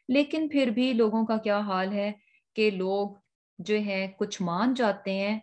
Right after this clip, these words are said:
और कुछ क्या है नहीं मानते। और ये बात भी याद रखें कि बीच की राह कोई नहीं है, रास्ते सिर्फ दो ही हैं,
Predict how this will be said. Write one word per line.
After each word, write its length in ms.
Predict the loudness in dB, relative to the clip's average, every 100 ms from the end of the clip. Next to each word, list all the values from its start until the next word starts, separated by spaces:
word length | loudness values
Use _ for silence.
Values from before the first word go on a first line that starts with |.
| _ _
और 140 | -4 -2
कुछ 320 | -2 -2 -2
क्या 180 | 0 2
है 220 | 2 -2 -2
नहीं 260 | -4 0 0
मानते। 500 | 0 -2 -6 -8 -10 -12 -20 -14 -2
और 100 | 0
ये 160 | 2 2
बात 220 | 4 4
भी 120 | 4
याद 260 | 4 4 2
रखें 320 | 0 -2 -4
कि 140 | -2 -4
बीच 680 | -4 -4 0 2 2 -2
की 220 | -4 0 4
राह 260 | 4 2 -2 0
कोई 220 | 2 4
नहीं 260 | 2 -2
है, 120 | -8 -12 -18 _ _ -6
रास्ते 400 | -6 -6 -6 -4
सिर्फ 240 | -4 -4
दो 180 | 0 2
ही 180 | 2 2
हैं, 200 | 0 -4